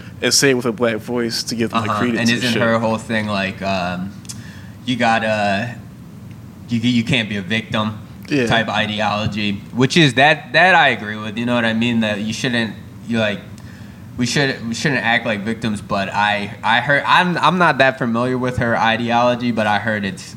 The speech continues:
Speaker 2: it's kind of, uh,
Speaker 1: It's
Speaker 2: it's kind of
Speaker 1: far
Speaker 2: out
Speaker 1: right-wing,
Speaker 2: there.
Speaker 1: yeah.
Speaker 2: You know what I mean?
Speaker 1: Yeah.
Speaker 2: So I'm not gonna really, I'm not gonna really speak on that. But so he, he agrees with this chick, the Omarosa chick.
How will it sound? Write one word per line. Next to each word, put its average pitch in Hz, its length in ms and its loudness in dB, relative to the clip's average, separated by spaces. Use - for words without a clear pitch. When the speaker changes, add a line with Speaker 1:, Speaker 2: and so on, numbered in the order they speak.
Speaker 2:
it's 98 160 -10
kind 95 320 -4
of, 90 180 -8
uh, 92 380 -4
Speaker 1:
It's 117 140 -4
Speaker 2:
it's - 100 -4
kind 127 260 2
of 113 80 -2
Speaker 1:
far 117 80 0
Speaker 2:
out 95 160 0
Speaker 1:
right-wing, 113 120 -4
Speaker 2:
there. 113 160 -2
Speaker 1:
yeah. 113 260 2
Speaker 2:
You 113 60 2
know 101 60 0
what 101 100 0
I 98 80 0
mean? 104 280 0
Speaker 1:
Yeah. 113 220 0
Speaker 2:
So 110 100 2
I'm 135 80 4
not 143 140 2
gonna 120 260 4
really, 117 380 6
I'm 123 160 2
not 120 140 2
gonna 110 160 2
really 104 240 4
speak 110 400 -4
on 113 180 2
that. 110 260 -2
But 92 260 -2
so 98 260 -2
he, 143 300 0
he 156 160 2
agrees 131 340 2
with 104 120 -4
this 107 180 -4
chick, - 240 -8
the 92 60 -4
Omarosa 95 640 -2
chick. - 180 -10